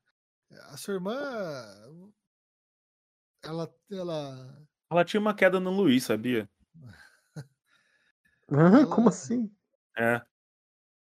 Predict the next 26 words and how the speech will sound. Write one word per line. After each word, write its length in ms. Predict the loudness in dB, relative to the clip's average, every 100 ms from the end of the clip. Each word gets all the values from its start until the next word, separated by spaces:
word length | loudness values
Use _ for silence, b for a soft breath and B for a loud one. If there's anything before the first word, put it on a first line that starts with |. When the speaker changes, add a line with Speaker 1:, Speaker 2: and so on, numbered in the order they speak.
| _ _ _
Speaker 1:
Como 160 | -8
ela 160 | -6 -6
tava 220 | -6 -10
se 180 | -12 -12
sentindo 420 | -12 -8 -8 -6
Speaker 3:
Porra. 160 | -6 -8
Speaker 1:
nesses 280 | -10 -14
últimos 380 | -14 -12 -10 -10
dias? 500 | -8 -8 -10 -16 -20 -20 _ _ _ _ -10
Speaker 2:
Tava 240 | -8 -4
bem, 240 | -2 -2
ela 140 | -2 -4
tinha 140 | -4
conseguido 400 | -10 -12 -12 -8
um 40 | -10
emprego 720 | -8 -2 0 0 -2 -6 -8 -14
de 120 | -20 -18
design 580 | -14 -2 0 0 -2 -4
também 320 | -8 -6 -4
lá 220 | -4 -4
no, 300 | -4 -6 -6
no, 280 | -8 -10 -8
no 100 | -8
Rio 140 | -8
de 80 | -8
Janeiro. 420 | -8 -4 -4 -4